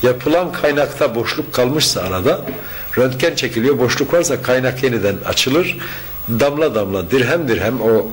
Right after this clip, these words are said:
ben kaynakçı falan değilim ama genel olarak bu gibi şeyleri biliyorum. Doldurulur, ondan sonra endişesizce o köprünün üstüne atılır,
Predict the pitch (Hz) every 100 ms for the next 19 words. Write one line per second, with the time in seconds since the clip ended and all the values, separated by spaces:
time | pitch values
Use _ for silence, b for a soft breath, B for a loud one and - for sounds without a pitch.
0 | - - - 95 87 110 104 101 - 92
1 | 98 87 98 98 123 131 127 98 98 95
2 | 85 82 - 90 85 82 - 78 76 76
3 | 82 82 107 170 B B B B B -
4 | 123 123 110 127 151 185 - - 117 113
5 | - 113 127 113 113 107 113 - 123 -
6 | 117 139 - - 107 98 113 - 104 98
7 | - 110 101 - 127